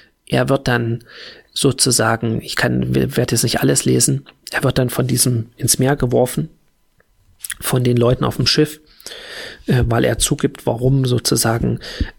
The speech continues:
äh, der Zorn Gottes auf sie gekommen ist durch diesen Sturm.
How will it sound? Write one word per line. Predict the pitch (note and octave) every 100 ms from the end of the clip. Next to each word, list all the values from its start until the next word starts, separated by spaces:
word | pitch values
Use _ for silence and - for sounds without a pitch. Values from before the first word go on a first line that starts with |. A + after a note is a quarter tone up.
| -
äh, | B2 A2+ A#2+ A2 C3+
der | - A2+
Zorn | - C3+ C3 B2 - - - - -
Gottes | C3 C3+ C#3
auf | - A#2+ A#2+ - - - - -
sie | - C3+
gekommen | C#3 - C3 C3
ist | - C3+ -
durch | A#2
diesen | - B2+ A#2
Sturm. | - - C3+ C3+ C#3